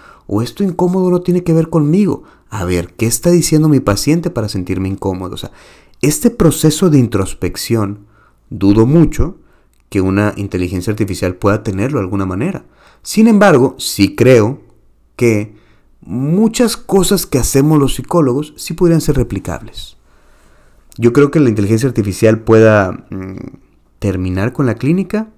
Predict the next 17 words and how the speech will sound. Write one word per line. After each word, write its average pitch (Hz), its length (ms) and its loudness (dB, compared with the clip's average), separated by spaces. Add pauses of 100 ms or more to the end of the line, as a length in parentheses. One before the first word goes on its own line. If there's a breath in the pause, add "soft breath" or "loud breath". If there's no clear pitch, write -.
no. 95 380 -6 (840)
De 113 140 0
hecho, 123 220 0
no, 120 160 0
yo 120 120 0
creo 123 180 -2
que 120 300 -2 (720 soft breath)
por 95 200 0
el, 95 640 -2
el 98 180 2
aumento 101 640 2 (180)
del 92 600 -8
universo 98 480 -4
de 135 60 -2
la 123 60 -2
inteligencia 104 400 -4
artificial, 123 540 -2